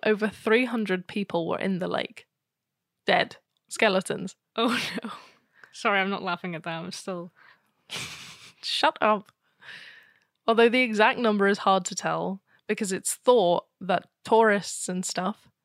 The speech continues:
Speaker 1: have taken different things from the lake, including skeletons.
Speaker 2: What the fuck? Why would you want that?
Speaker 1: As souvenirs or, like, to sell.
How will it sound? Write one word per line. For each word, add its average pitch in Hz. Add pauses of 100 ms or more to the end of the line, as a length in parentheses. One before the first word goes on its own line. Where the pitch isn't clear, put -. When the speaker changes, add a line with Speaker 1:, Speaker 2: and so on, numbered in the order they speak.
(120)
Speaker 1:
have 196
taken 196
different 190
things 196
from 185
the 175
lake, 170 (180)
including 240 (540)
skeletons. -
Speaker 2:
What 359
the 240
fuck? 349
Why 226
would 349
you 302
want 294
that? -
Speaker 1:
As 208
souvenirs 190
or, 196
like, 185
to 190
sell. -